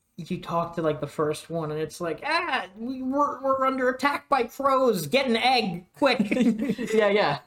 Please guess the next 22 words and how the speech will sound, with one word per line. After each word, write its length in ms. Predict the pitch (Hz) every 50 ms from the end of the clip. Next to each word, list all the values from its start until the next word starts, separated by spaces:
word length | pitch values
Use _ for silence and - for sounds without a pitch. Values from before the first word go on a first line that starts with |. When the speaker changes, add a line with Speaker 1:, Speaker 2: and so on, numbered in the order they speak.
| _ -
Speaker 1:
And 180 | - 208 202 196
it's 240 | 202 196 202 -
just, 140 | - 185 -
they, 140 | - 202 196
they 220 | 190 190 196 196
all 300 | 196 208 220 220 214 208 208
have, 300 | 190 196 190 185 165 -
some 460 | - - - - 165 - 220 247 285
of 80 | 294 269
them 120 | 254 226
have 220 | 208 202 170 151
useful 360 | 160 165 170 165 - - 165 -
stuff 300 | - - 147 151 151 -
to 100 | 156 147
say, 240 | - 175 160 160
but 120 | 160 156 127
most 280 | 143 147 143 139 -
of 80 | 151 143
them 180 | 147 143 143 139
are 80 | 131
just 240 | 131 143 135 - -
like, 220 | 127 123 123 120